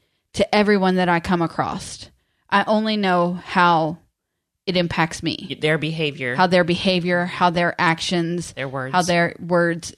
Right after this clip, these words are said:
Speaker 1: it, it affect me. And, and the same is true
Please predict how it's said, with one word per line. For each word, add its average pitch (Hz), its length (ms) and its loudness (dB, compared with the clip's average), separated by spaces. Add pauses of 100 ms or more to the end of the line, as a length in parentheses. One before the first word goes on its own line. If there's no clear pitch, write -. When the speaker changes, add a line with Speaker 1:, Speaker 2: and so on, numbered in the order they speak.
Speaker 1:
it, - 260 -4 (220)
it - 220 -6
affect 165 400 -2
me. - 320 -6 (920)
And, 196 540 0 (1800)
and 220 160 4
the 220 60 6
same 294 320 4
is 294 180 2
true 175 480 2